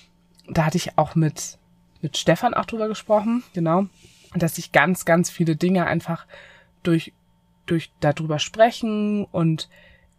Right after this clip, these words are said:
Ängste kommunizieren und so, dass ich dadurch für mich, das ist immer wie so eine Eigentherapie schon in dem Moment für mich. Dann ist es für mich klar und dann ist es auch gut und dann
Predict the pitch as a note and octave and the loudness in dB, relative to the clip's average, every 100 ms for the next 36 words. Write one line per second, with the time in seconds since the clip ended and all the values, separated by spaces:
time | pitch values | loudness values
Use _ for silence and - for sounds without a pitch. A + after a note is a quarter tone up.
0 | _ F3+ F#3+ - E3+ - E3 D#3+ D#3+ - | _ 2 2 0 -6 -4 0 2 0 -2
1 | - A3 G3+ - F3 F3 E3 - - - | -4 0 0 0 -4 -2 -4 -6 -6 2
2 | C#3+ F3 E3+ E3+ - F3 D#3+ - D3+ D3 | 2 2 0 -4 -2 -2 -2 -6 -6 -6
3 | D#3+ E3+ D#3+ E3+ E3 D#3 - D3 - C3 | -4 -2 0 0 2 2 4 4 2 -4
4 | - C3 C3+ C3+ D3 C3+ - E3 D#3 C#3+ | -6 -6 -2 4 6 6 2 2 4 2
5 | D3 - C#3+ - - G3+ - F#3+ E3 - | 0 -2 -4 -2 -4 -4 0 0 0 0
6 | B3+ C4+ C#4 C4 F#3 F3 - - - - | 4 6 6 4 4 2 -2 -16 -20 -20
7 | - F3 E3+ E3+ - - E3+ - - - | -6 0 0 0 -4 4 6 6 4 0
8 | - C#3+ C#3 | -2 -2 -2